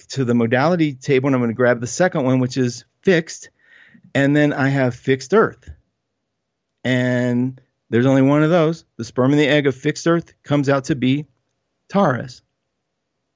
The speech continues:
So fixed earth. And lastly, the one example I'm gonna show you is I'm gonna grab in the, um, element section air, and I'm gonna grab in the modality section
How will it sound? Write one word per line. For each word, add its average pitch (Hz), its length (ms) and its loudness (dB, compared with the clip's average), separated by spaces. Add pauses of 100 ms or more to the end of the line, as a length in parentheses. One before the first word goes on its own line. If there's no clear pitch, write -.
(1200)
So 135 180 0
fixed - 480 -4
earth. - 320 -2 (460)
And 143 300 0
lastly, 147 680 0
the 127 120 -6
one 127 200 0
example 127 460 -2
I'm 131 80 0
gonna 151 100 -2
show 131 220 0
you 113 340 -4 (160)
is 117 120 0
I'm 127 100 4
gonna 131 140 2
grab 127 260 0
in 131 160 0
the, 123 340 -2
um, 117 460 -4 (120)
element 147 360 0
section 135 380 -4
air, 117 520 0 (460)
and 123 100 -2
I'm 120 100 2
gonna 120 120 2
grab 120 340 0
in 120 140 0
the 120 60 2
modality 123 520 0
section 135 560 -4